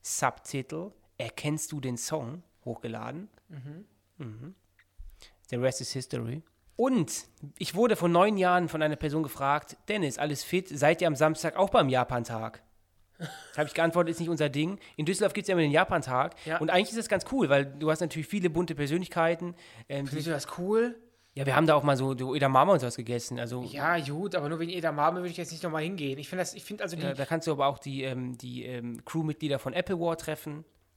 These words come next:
Speaker 2: Genau.
Speaker 1: Es war dir eine gewisse Zeit lang immer sehr wichtig, die mal zu huggen.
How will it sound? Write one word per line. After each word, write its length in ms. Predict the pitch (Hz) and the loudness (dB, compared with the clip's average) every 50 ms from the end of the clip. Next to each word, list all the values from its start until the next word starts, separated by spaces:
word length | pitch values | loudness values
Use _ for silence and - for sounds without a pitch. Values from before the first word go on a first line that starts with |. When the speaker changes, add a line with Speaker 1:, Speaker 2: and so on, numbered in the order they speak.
| - 175 - | -20 -16 -12
Speaker 2:
Genau. 220 | - 143 131 135 | -10 -8 -8 -8
Speaker 1:
Es 100 | 131 131 | -4 -2
war 80 | 135 127 | -2 -2
dir 260 | 120 143 160 180 175 | 0 2 4 6 6
eine 140 | 165 160 156 151 | 6 6 4 2
gewisse 340 | - 156 143 151 - 160 143 | 0 -4 -4 -2 -4 -6 -2
Zeit 220 | - 151 147 - | 2 2 2 2
lang 100 | 156 147 143 | 2 0 0
immer 180 | 139 143 139 | 2 0 0
sehr 160 | 127 139 135 | 0 0 -2
wichtig, 300 | 127 135 - - 143 131 | -4 -6 -8 -8 -12 -10
die 100 | - 139 | -8 -6
mal 120 | 131 131 123 | -6 -6 -6
zu 240 | - - 127 107 - | -6 -6 -6 -2 0
huggen. 360 | 135 135 135 143 143 151 | 0 0 0 -2 -6 -8